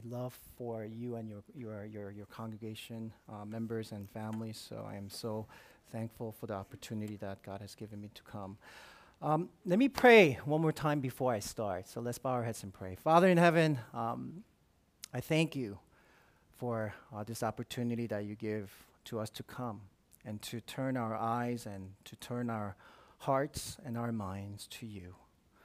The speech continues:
Lord, I pray that you will, uh, be with your servant at this mo-, uh, at this point, Lord, that you will hide me under your cross, that I will be, I will become less and you will become great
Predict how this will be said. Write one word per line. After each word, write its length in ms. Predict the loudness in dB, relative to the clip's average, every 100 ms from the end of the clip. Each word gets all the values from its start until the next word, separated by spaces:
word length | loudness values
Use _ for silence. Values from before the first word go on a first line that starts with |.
| -20 -20 _ _ _ _ -6
Lord, 260 | 0 2
I 80 | 2
pray 380 | 0 2 6 6
that 400 | 8 6 6 2
you 160 | -6 -4
will, 340 | -2 -2 -4 -10 _ -10
uh, 120 | -8
be 160 | 0 2
with 220 | 2 2
your 100 | -2
servant 460 | 2 4 4 0 -6 _ _ _ _ _ _ _ -12
at 140 | -10
this 180 | -10 -4
mo-, 220 | -4 -2
uh, 200 | -6 -6
at 260 | -4 -4 -8
this 120 | -12
point, 420 | -6 -6 -4 -8
Lord, 280 | -10 -10 -6
that 260 | -4 -6 -8 -20 -20 -20 _ -6
you 100 | -2
will 140 | 0
hide 240 | 2 4 4
me 140 | 4
under 200 | 2 0
your 180 | -4 -6
cross, 760 | -8 -6 -6 -6 -12 -12 -16 -20 -20 _ _ _ _ _ _ _ _ _
that 240 | -6 -6 -4
I 80 | -2
will 80 | -2
be, 240 | 0 -4 -4 -8 -10 -6
I 160 | -4
will 160 | -2 -4
become 420 | -6 -8 -6 -6
less 440 | -6 -10 -12 -16 -12
and 160 | -8
you 120 | -6 -4
will 100 | -6
become 460 | -8 -10 -8 -8
great 380 | -8 -14 -16 -18